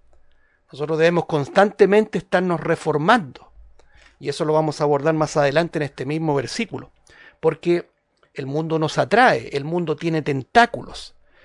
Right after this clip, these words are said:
Pasó con el pueblo de Israel, pasó con la iglesia, la historia de la iglesia,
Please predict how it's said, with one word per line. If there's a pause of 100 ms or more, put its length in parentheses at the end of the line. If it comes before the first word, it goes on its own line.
(140)
Pasó
con
el
pueblo
de
Israel, (480)
pasó
con
la
iglesia,
la
historia
de
la
iglesia,